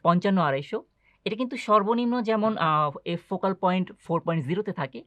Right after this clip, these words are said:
বা জুম ইন করলে ফাইভ পয়েন্ট সিক্সে উঠে যায়। So এটা কিন্তু অটোমেটিক্যালি ফোকাল পয়েন্টটা চেঞ্জ হয়ে যায়।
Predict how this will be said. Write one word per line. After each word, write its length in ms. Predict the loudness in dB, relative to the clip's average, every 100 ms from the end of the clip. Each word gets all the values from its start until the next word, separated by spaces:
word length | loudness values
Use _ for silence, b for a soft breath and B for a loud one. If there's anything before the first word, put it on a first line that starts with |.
| -6
বা 100 | -4
জুম 280 | -2 -2 0
ইন 100 | -2
করলে 280 | -2 -4 0
ফাইভ 140 | 0
পয়েন্ট 200 | 0 -4
সিক্সে 240 | -4 -8 -12
উঠে 240 | -12 -14
যায়। 180 | -16 -18 _ -14
So 60 | -10
এটা 140 | -8
কিন্তু 260 | -6 -6 0
অটোমেটিক্যালি 720 | 2 2 -2 -6 -6 -4 -6 -10
ফোকাল 260 | -10 -8
পয়েন্টটা 260 | -8 -8 -10
চেঞ্জ 340 | -6 -6 -6
হয়ে 160 | -10 -14
যায়। 180 | -16